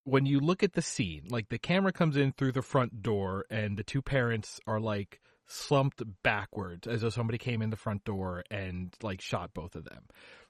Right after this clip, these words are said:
And then if you turn to your left, there's a doorway where the son is laying,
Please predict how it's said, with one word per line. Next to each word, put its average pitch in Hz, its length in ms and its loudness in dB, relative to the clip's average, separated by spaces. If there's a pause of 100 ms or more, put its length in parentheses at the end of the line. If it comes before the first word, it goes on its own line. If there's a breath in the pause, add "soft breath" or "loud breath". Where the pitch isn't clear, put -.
(180)
And 123 200 2
then 110 440 2 (520)
if 110 200 -2
you 113 80 -2
turn 156 320 4
to - 120 -4
your 117 180 0
left, 175 400 0
there's 127 380 0
a 139 120 -4 (160)
doorway 247 680 4 (340 soft breath)
where 117 520 4
the 107 380 -2
son 160 400 2
is 139 300 0
laying, 107 540 0